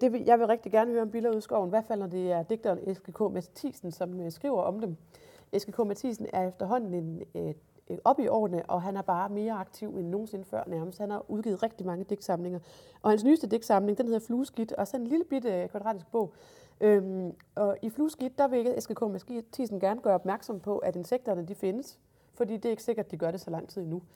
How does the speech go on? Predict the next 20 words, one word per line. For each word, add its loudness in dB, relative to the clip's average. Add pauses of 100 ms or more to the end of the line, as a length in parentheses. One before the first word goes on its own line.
(100)
Hans -6
første 0
digt, -2
det 6
er 6
faktisk 2
sådan 2
meget 6
politisk -2
med, 2
at, 2
øh, 4 (640)
husk -6
nu -4 (280)
at, 2 (280)
at 2 (460)
være 2
varsom -4
om 0
dem, -6